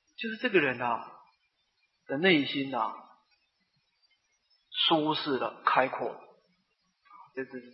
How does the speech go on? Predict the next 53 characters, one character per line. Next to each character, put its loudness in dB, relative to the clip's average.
这 -10
个 -6
人 -10
就 -4
是 -12
有 -8
功 8
德 -2
的 -4
相 2
状 -4
表 -2
现 -12
出 -16
来 -12
啊。 -12
虽 12
然 12
没 12
有 12
得 12
果 12
报 12
啊， 12
但 12
是 -4
可 -2
以 -2
从 -8
内 -2
心 -12
的 -6
状 2
态 -6
判 -2
断 -6
出 -16
这 0
个 -2
人 -6
是 -12
有 -10
大 10
功 -4
德 -6
的 -8
啊。 -4
或 12
觉 12
智 12
慧 12
顿 12
开， 12